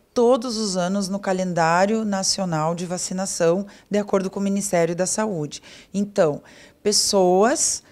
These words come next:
até vinte e nove anos, elas devem ter no seu calendário, no seu cartão de vacina, duas doses de tríplice viral, certo?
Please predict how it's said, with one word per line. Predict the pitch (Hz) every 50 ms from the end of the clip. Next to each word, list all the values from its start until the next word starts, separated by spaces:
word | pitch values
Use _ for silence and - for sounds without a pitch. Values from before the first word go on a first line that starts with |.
| _ _ -
até | 170 180 - 208 196
vinte | 180 165 202 226 269 254 -
e | 277
nove | 262 240 233 220 180 185 165
anos, | 151 147 151 170 185 185 165 147 - - - - - -
elas | 165 180 185 196 202 190 165 165
devem | 170 175 170 185 202 220 202 180 170 156 143 147 - _ _ _ _
ter | - 175 165 170 185 185 190
no | 185 180
seu | - - - 208 226 220
calendário, | - 269 254 240 220 202 185 165 147 135 143 160 190 196 185 175
no | 170 165
seu | - - 190 190
cartão | 190 - 240 208 - 196 190
de | 180 165
vacina, | 151 156 151 - - - 165 175 190 196 175 165 - - - - -
duas | 170 202 226 254 269 269 262 226 196
doses | 180 196 180 180 190 190 185 196 180
de | 180 185
tríplice | 180 - 190 180 185 185 180 185 - - 202 180
viral, | 175 214 196 165 135 117 95 - _ _ _ _ _ _
certo? | - - - 156 147 147 151 165 196 214 - - 196